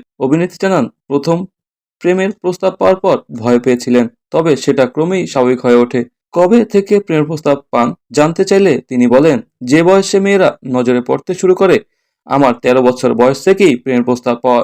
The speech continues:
শুরু। দেখা যেত চিঠি থেকে কেউ প্রেমের প্রস্তাব দিত, কেউ হাতে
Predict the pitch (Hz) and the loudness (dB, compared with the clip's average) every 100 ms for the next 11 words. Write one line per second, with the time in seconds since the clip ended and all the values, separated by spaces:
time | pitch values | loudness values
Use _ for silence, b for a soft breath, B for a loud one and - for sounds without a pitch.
0 | - - 139 127 123 - - - - - | -4 -6 -2 0 -2 -6 -20 -18 -18 -8
1 | 117 147 185 185 185 127 - - 151 185 | -2 0 0 0 0 -2 -4 -4 -4 -4
2 | 175 185 196 190 - _ _ - 175 170 | -2 -2 0 -2 -4 _ _ -6 -2 -2
3 | - 156 135 127 120 127 110 120 120 120 | 0 2 2 0 -2 -2 -2 -4 -4 -4
4 | - 156 180 156 151 151 190 | -4 0 2 2 0 0 -2